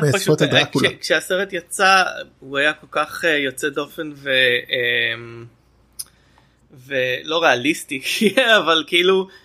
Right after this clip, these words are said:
Speaker 2: ה-, ה-, ההופעה הזאת הייתה כל כך יוצאת דופן ומבעיטה,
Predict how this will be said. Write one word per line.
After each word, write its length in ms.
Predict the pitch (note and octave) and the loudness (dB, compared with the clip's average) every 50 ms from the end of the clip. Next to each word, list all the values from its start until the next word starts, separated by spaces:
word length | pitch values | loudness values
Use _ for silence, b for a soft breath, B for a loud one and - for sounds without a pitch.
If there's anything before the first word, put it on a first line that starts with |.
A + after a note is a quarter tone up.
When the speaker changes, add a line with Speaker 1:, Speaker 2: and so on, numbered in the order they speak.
| B B - | B B -4
Speaker 2:
ה-, 80 | - | -2
ה-, 1000 | D3 C3+ - C#3 C3+ C3 C3 C3 B2+ C3 B2+ B2+ B2 B2 B2 A#2+ A#2+ A#2+ A#2 A#2 - - - _ | -2 0 0 0 2 2 2 2 0 -2 -2 -2 -4 -4 -4 -4 -2 -2 -4 -4 -6 -10 -12 _
ההופעה 540 | B2 A#2+ A#2+ A#2 A#2 A#2+ A#2+ - - C#3 C#3+ | -6 -4 -4 -4 -4 -6 -6 -4 -2 0 0
הזאת 180 | C#3 - D#3 | -2 -4 -8
הייתה 220 | - D3 C3+ C#3+ C#3 | -10 -8 -8 -8 -12
כל 180 | - _ C#3 | -14 _ -18
כך 100 | C3+ - | -12 -10
יוצאת 320 | D#3 C#3 - - D#3 C#3 C#3 | -10 -6 -4 -4 -4 -2 -2
דופן 380 | D#3+ D#3 D#3 - F3+ E3 D#3 D3 | -2 -2 0 -2 -2 -2 -2 -6
ומבעיטה, 840 | C#3+ C#3+ C#3 C3+ C3+ C3+ C3 D#3 D3 D3 D3 - G3 G#3 G#3 G3+ G#3 | -8 -8 -6 -4 -4 -4 -4 -6 -10 -10 -2 2 4 6 6 4 2